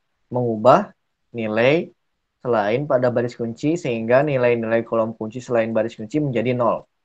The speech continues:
Nah, baris baru itu sama dengan baris lama di, eh, kurangi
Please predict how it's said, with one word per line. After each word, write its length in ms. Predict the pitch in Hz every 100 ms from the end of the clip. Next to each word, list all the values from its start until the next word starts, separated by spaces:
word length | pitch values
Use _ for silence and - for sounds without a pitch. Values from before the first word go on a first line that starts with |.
| _ _ _ _ _ _ _ -
Nah, 100 | 98
baris 240 | 104 113 113
baru 240 | 104 113 120
itu 160 | 139
sama 240 | 160 156 117
dengan 320 | 101 110 139
baris 320 | 135 120 117
lama 480 | 113 98 107 131 147
di, 80 | 135
eh, 420 | - 113 104 92 -
kurangi 560 | _ 117 104 123 156 151